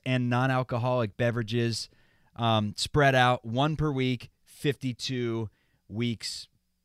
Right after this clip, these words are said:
I think that's how it is, or maybe there's no time limits, but let, let's restart that and just put it this way in the most simple way possible. Applebee's date night passes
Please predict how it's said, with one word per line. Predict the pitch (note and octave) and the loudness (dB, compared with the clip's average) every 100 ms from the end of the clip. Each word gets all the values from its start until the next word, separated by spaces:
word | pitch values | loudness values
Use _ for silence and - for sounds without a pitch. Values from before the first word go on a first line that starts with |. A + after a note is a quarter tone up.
| _ _ _ _ | _ _ _ _
I | - A#2+ | -2 -2
think | _ - - C4+ - | _ -12 -4 -2 2
that's | D#3+ C3 | 4 4
how | C#3 B2 | 4 4
it | |
is, | A#2 A#2 | 4 2
or | C3+ | 2
maybe | E3+ A#3+ | 2 4
there's | A3+ F3 | 2 0
no | D3+ | -2
time | C#3 D3 B2+ | -2 -2 -2
limits, | F#2 D#2 - | -4 -8 -6
but | C3 - _ _ _ | -6 -6 _ _ _
let, | C#3+ D#3+ | 0 2
let's | D#3+ - | 0 0
restart | G3+ F3+ - E3 D3+ | -4 -4 -4 -4 0
that | D3 C#3 | 0 0
and | A#2+ | -4
just | A2 | -8
put | - D3 | -2 -2
it | B2 | 0
this | B2 A2+ | -4 -4
way | A#2+ A2+ | -2 -2
in | G#2+ | -2
the | |
most | A2 G2+ - | -4 -6 -6
simple | D#3 C#3+ D3 | -4 -4 -4
way | B2+ A#2+ | -2 -2
possible. | G#2+ A2+ G2+ - G2+ G2 - - _ _ _ _ - _ _ _ | -2 -4 -4 -6 -10 -10 -16 -20 _ _ _ _ -20 _ _ _
Applebee's | C#3 D#3+ G3 F#3+ G#3+ | 2 4 2 -2 -2
date | - E3 D3+ | 2 2 4
night | B2+ A2 | 2 2
passes | A#2 G#2 G2 A#2 G#2+ | 2 2 0 -2 -2